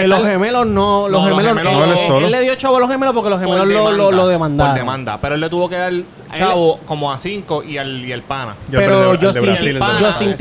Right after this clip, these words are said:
Speaker 2: Timberlake se quedó con él siempre, ¿o no?
Speaker 3: Sí, él
Speaker 1: Sí,
Speaker 3: está
Speaker 1: cabrón,
Speaker 3: tra-, todavía
Speaker 1: a él le,
Speaker 3: trabajando.
Speaker 1: él le tuvieron que dar un cinco por ciento fue.
Speaker 3: Justin Timberlake está trabajando por el nombre, porque te quitó el dot com.
Speaker 1: Cinco por ciento y tiene que darle trabajo, o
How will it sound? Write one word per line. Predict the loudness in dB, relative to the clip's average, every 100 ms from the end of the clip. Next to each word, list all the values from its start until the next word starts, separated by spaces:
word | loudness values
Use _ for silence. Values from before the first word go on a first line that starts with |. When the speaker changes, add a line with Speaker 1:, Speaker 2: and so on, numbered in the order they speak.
| -2
Speaker 2:
Timberlake | -2 -2 -2
se | -4
quedó | -2 0
con | 0 0
él | 0 -2
siempre, | -2 -4 -2 -4
¿o |
no? | -4 -6 -6
Speaker 3:
Sí, | -2
él | 0
Speaker 1:
Sí, |
Speaker 3:
está | 2 2
Speaker 1:
cabrón, | 4 2
Speaker 3:
tra-, | 2
todavía | 2 4
Speaker 1:
a |
él |
le, | 4
Speaker 3:
trabajando. | 4 2 0
Speaker 1:
él | -4
le | -4
tuvieron | -4 -4 -4
que | -4
dar | -4 -4 -8 -10
un | -4 -4 -4 -6 -8 -8 -10
cinco | -8 -6 -4
por | -6
ciento | -6 -8 -8
fue. | -6 -6 -6 -6
Speaker 3:
Justin | -4 -4
Timberlake | -4 -4
está | -4
trabajando | -2 -2 0 -2
por | -2
el | -2
nombre, | -2 -4 -4 -8 -14 -14 -6
porque | -4 -4
te | -4
quitó | -4 -2 -2
el | 0
dot | 0
com. | 0
Speaker 1:
Cinco | 0
por |
ciento | 0 -4 -4 -4 -6 -10 -14
y | -12
tiene | -8 -8 -8
que | -6
darle | -6 -4 -6
trabajo, | -4 -4
o | -4